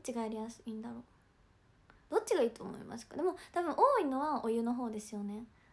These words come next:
どっちかなんですよ、多分あの中で。でもなんかお湯も、ちょっとお湯沸かすのもな。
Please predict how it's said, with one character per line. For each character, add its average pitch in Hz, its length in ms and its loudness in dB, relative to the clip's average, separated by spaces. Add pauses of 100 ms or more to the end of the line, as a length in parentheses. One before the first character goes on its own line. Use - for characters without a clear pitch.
ど 359 80 2
っ 370 80 -4
ち 269 100 -6
か 233 120 -4
な 214 120 -4
ん 214 80 -4
で 214 80 -6
す 214 120 -12
よ、 214 80 -6
多 214 100 -8
分 208 180 -8
あ 208 40 -6
の 208 120 -6
中 208 240 -12
で。 226 100 -14 (4000)
で 247 80 -6
も 233 100 2
な 240 120 4
ん 240 60 2
か 240 100 -4
お 240 100 4
湯 359 360 2
も、 349 420 -2
ち - 60 -16
ょ - 20 -12
っ - 40 -14
と 262 80 -8
お 269 60 -6
湯 320 100 -6
沸 381 100 -2
か 403 100 -6
す 403 120 -8
の 359 100 -4
も 277 140 -4
な。 254 240 -4